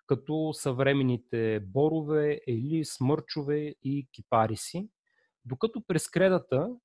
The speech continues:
доминиращи стават, а, цъфтящите растения и шир-, и широколистните, а, дървета. Палеонтолозите дълго време са смятали, че този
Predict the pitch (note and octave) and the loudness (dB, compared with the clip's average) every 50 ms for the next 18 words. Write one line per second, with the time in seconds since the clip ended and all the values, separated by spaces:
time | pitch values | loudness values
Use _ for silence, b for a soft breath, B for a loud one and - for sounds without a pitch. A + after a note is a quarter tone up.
0 | _ _ _ - B2 C3+ D#3 D3 D3+ D#3+ F3+ G3 G3+ G3 - - D#3+ C3+ - - | _ _ _ -12 -4 0 0 2 2 2 2 0 -2 -4 -6 -8 -10 -12 -2 2
1 | D3+ D3+ E3 E3+ G3+ G3 - _ _ _ E3+ E3+ F3 E3 - - - C#3 - - | 4 4 4 4 0 -2 -6 _ _ _ -2 -2 -2 -2 -2 -2 -2 -2 0 2
2 | D#3 D3 D#3 - - - _ - C#3+ C3+ B2 - - - B2 C3 C#3 D3+ F3 G3 | 4 4 4 2 -2 -6 _ -4 -2 -2 -4 -2 -2 0 0 0 0 0 -2 -4
3 | F#3 F3 - - - D3+ D3 - - E3 D3+ D3+ D3+ D3 - - D3 C#3 C3 C3 | -4 -6 -6 -6 -4 -4 -6 -6 -6 -4 -4 -2 -2 -4 -4 -4 -4 -4 -4 -4
4 | - C3+ C#3+ C#3+ C3 - C3 A2+ - _ B2+ B2 B2+ B2 B2 - _ _ _ _ | -4 -2 -2 -2 -2 -2 -2 -4 -2 _ -2 -2 0 -2 -4 -8 _ _ _ _
5 | _ _ _ _ _ _ - - A#2+ A#2+ A#2+ A#2+ A#2+ A#2+ A#2+ A#2+ - C#3 A2+ G2+ | _ _ _ _ _ _ -10 -6 -4 -2 0 0 0 0 0 -2 -4 -6 0 2
6 | B2 A#2 A2+ G#2+ A#2 A2 - - G#2 F#2+ F2 - _ - B2+ B2 B2+ A#2 - C#3 | 2 2 4 4 2 2 0 -2 -8 -10 -10 -10 _ -2 -2 0 0 -2 -2 0
7 | C#3+ F3 G3+ G3+ G#3 G3+ - F#3+ E3 D3+ F#3+ G3 F#3+ F#3 E3 F3 E3+ E3+ E3+ D#3 | 0 2 2 0 -2 -2 -2 -2 0 2 0 0 0 0 0 0 2 2 2 0
8 | - D3 B2+ - - C#3+ C#3+ C#3+ - D#3 D#3+ F#3 F#3+ - - B2+ - - D#3 D#3+ | 0 -2 -2 0 2 2 2 2 2 0 0 -2 -2 -6 -10 -8 -4 -2 0 0
9 | D3 C#3+ | -2 -4